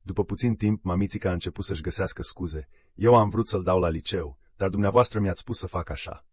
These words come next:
Încearcă să porți o discuție cu posesorii unor astfel de mentalități. Nu ai cum să-i convingi de ceva, chiar dacă e în avantajul lor sau al copiilor. Da să te zic, și mă, după ce ora sorelesc, nu au nici căr bunul simț să-și asume greșeala.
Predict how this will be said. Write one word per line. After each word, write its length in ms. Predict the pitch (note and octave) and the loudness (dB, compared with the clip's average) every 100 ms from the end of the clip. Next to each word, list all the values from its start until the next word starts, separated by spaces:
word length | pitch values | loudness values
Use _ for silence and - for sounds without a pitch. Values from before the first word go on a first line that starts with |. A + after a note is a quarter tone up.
| _ _ _ _ - | _ _ _ _ -6
Încearcă 420 | F#2+ - C3 A#2+ | 0 4 4 4
să 140 | - | -4
porți 300 | - G#2+ G2+ | 0 2 2
o 40 | F#2+ | -4
discuție 680 | E2 - G2 - E2 D2+ _ | -4 -6 -8 -4 -4 -6 _
cu 100 | - | -12
posesorii 680 | F2+ - F2 - G2 F2 D#2 | -8 -8 -8 -6 -4 -4 -6
unor 260 | E2 D#2+ E2 | -6 -4 -2
astfel 360 | E2 - E2+ | -4 -6 -8
de 100 | D#2 | -6
mentalități. 960 | D#2 D#2 D2+ D2+ D2+ - D2+ - - - _ _ _ | -4 -6 -6 -8 -8 -6 -8 -10 -20 -20 _ _ _
Nu 180 | F#2+ A2+ | 2 4
ai 100 | G#2 | 4
cum 160 | - G#2+ | 2 -4
să-i 220 | - F2 | -2 -4
convingi 500 | F2 E2 F#2 F#2 D2 | -4 -4 -2 -2 -2
de 80 | D#2+ | -8
ceva, 440 | - C#2+ D#2 C#2+ _ _ _ | -8 -6 -6 -6 _ _ _
chiar 220 | - B2 | 4 6
dacă 240 | A2+ G#2 G2 | 6 2 2
e 60 | |
în 80 | F#2 | 0
avantajul 600 | E2 F2 E2+ F2+ E2+ D#2+ | 0 -2 0 0 0 -2
lor 240 | F2 F#2+ F2 | 0 0 0
sau 200 | E2+ D#2+ | -4 -4
al 120 | D#2+ | -4
copiilor. 640 | - - F#2 E2+ B1 - _ | -8 -10 -8 -6 -8 -10 _
Da 100 | A2+ | 2
să 100 | B2 | 4
te 120 | G#2+ | 2
zic, 180 | F2+ - _ | 0 -4 _
și 180 | - - | -16 -6
mă, 220 | F#2+ F2+ - | -4 -4 -6
după 140 | F2+ | -6
ce 100 | - | 0
ora 120 | F#2+ | 2
sorelesc, 560 | F2+ F2+ F#2+ G2 F2+ - | 2 2 2 2 0 -4
nu 140 | F#2+ | -2
au 60 | F#2+ | 0
nici 140 | G2+ | -2
căr 140 | - F#2 | -2 -4
bunul 260 | F2+ F#2+ | -2 -2
simț 340 | E2 - F#2 F2+ | -4 -6 -10 -10
să-și 180 | E2 D#2+ | -8 -8
asume 240 | - E2+ | -6 -8
greșeala. 520 | D#2 D#2+ D#2 C#2+ C#2+ | -6 -8 -8 -10 -12